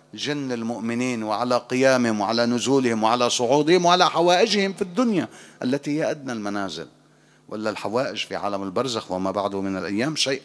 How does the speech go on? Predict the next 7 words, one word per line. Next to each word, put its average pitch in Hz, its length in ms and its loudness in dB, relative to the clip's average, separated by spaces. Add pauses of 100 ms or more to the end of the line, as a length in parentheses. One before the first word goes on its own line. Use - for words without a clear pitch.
أعظم 139 440 -8
بكثير 156 560 -8
من 147 160 -8
هذا. 104 440 -8 (3000)
والله 123 480 -4
يا 113 140 -4
أخوان، 117 640 -2